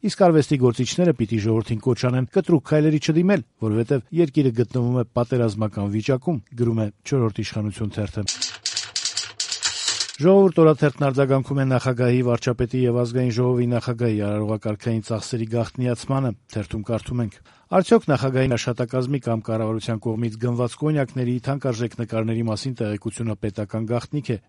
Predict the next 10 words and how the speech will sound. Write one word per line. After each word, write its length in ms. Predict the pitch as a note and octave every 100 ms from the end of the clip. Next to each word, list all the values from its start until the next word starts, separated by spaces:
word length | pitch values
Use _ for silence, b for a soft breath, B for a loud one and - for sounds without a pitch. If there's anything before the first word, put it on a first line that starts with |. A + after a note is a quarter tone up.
| _ -
Իհարկե 420 | G#2 G2 G2 A2+
ոչ։ 200 | C3+ D#3 - _ _ B
Իսկ 240 | F#3 - G3+
ինչու 200 | F3 A3
է 60 |
հիմա 240 | A2 A2+ A2+
այս 160 | G#2+
օրենքն 340 | B2 B2+ D3 A#2
այդքան 300 | G2+ - A2+
կենսունակ։ 560 | C3 B2+ - F3+ E3